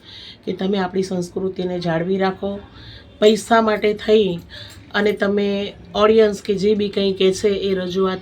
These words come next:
ન કરો, કેમ કે આપણી સંસ્કૃતિ લુપ્ત થઈ ગઈ છે. જનીશભાઈ, આપણને આજે મને ખૂબ દુઃખ થાય છે. અમે લોકો મહેનત કરતા, કેવા કેવા ગીતો પહેલાં ગવાતા હતા, એ આજ બી ગાઈએ ને તો આપણને આમ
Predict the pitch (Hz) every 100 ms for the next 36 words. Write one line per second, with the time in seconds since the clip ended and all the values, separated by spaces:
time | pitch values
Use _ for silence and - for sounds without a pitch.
0 | - 190 196 190 185 190 185 185 202 190
1 | 208 196 190 180 - 214 214 220 226 -
2 | - - - - 190 226 247 285 285 262
3 | 208 185 175 180 175 180 190 202 190 220
4 | 202 - 214 220 220 202 196 214 208 202
5 | - 226 190 185 - 170 170 185 175 -
6 | - - - - 202 196 202 190 190 202
7 | - 196 190 190 190 196 208 196 196 196
8 | 180 180 214 214 202 190 180 175 170 170
9 | 175 175 170 - - - - 190 196 208
10 | 208 220 208 208 214 233 214 190 196 185
11 | 202 196 190 180